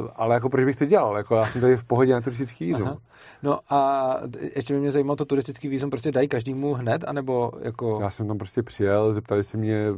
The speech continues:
Speaker 1: říkám, "Jedu tady na dovolenou", dali mi razítka a hotovo.
Speaker 2: Jo, jasně, čili tam nedělají
Speaker 1: No.
Speaker 2: žádný, jako, že by, jako třeba Američani nebo takhle
Speaker 1: Ne,
Speaker 2: zkoumali,
Speaker 1: ne.
Speaker 2: kdo, kdo tam jako
Speaker 1: To,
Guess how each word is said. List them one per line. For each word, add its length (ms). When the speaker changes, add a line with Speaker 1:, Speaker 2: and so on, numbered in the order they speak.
Speaker 1:
říkám, 300
"Jedu 160
tady 140
na 80
dovolenou", 460
dali 120
mi 140
razítka 420
a 20
hotovo. 240
Speaker 2:
Jo, 100
jasně, 260
čili 140
tam 140
nedělají 220
Speaker 1:
No. 40
Speaker 2:
žádný, 280
jako, 460
že 120
by, 100
jako 260
třeba 200
Američani 520
nebo 200
takhle 300
Speaker 1:
Ne, 60
Speaker 2:
zkoumali, 260
Speaker 1:
ne. 60
Speaker 2:
kdo, 100
kdo 160
tam 180
jako 160
Speaker 1:
To, 60